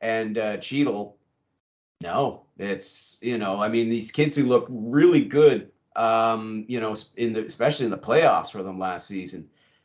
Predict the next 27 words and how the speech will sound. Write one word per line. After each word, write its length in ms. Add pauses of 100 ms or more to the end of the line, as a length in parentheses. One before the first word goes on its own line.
I 80
mean, 220
it 120
was 160
because 380
of 60
that 200
play 200
they 180
felt 240
comfortable 440
letting 280
Ryan 260
Strome 500
go, 300
even 160
though 160
they, 120
yeah, 100
they 160
did 200
replace 380
him 120
with, 200
with 240
Vincent 300
Trocheck. 540